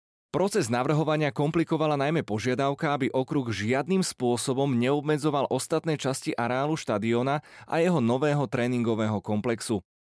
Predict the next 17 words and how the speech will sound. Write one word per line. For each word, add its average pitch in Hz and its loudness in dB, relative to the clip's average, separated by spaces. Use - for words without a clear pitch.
Ďalšie 180 0
obmedzenia 135 0
vyplývali 143 0
z - -10
existujúcej 165 0
siete 143 0
podzemnej 135 -2
kanalizácie, 117 0
ktorá 196 2
je 147 2
sama 175 0
o 131 0
sebe 151 0
v - -
pomerne 175 0
malej 139 2
hĺbke, 127 -2